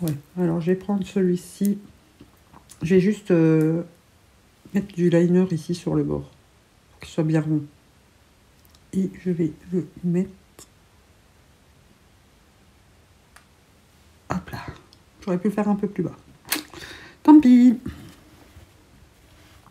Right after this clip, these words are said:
Donc, on viendra le remplir après. Euh, maintenant, je vais faire les, euh, reliures.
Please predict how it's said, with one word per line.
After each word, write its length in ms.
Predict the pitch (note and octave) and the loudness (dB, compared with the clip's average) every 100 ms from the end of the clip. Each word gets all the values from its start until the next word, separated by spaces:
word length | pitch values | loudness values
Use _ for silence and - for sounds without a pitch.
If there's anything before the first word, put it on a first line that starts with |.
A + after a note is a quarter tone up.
| _ - - _ _ _ - - - - - - - _ _ - - _ _ _ _ _ _ - _ _ - | _ -20 -20 _ _ _ -20 -14 -12 -4 -2 -2 -6 _ _ -20 -20 _ _ _ _ _ _ -20 _ _ -2
Donc, 180 | F#3+ | 0
on 40 | F3+ | 2
viendra 360 | F#3+ F#3+ G3 | 2 2 2
le 60 | G3+ | 2
remplir 440 | G3 F#3 - G3+ G3+ - | 2 0 0 -2 -2 -4
après. 520 | G3 - G#3 A#3+ A3+ | -6 -2 0 0 -2
Euh, 140 | F#3+ F3+ | 0 2
maintenant, 220 | F3+ F#3 | 2 2
je 80 | G#3+ | 0
vais 80 | F#3 | -2
faire 280 | F3+ F#3 F#3 F3+ | -2 -2 -2 -2
les, 240 | F3 F#3+ - | -2 -2 -2
euh, 100 | F3 | -2
reliures. 760 | E3 F3+ E3+ F3+ G#3+ - - | 0 0 0 0 -2 -6 -18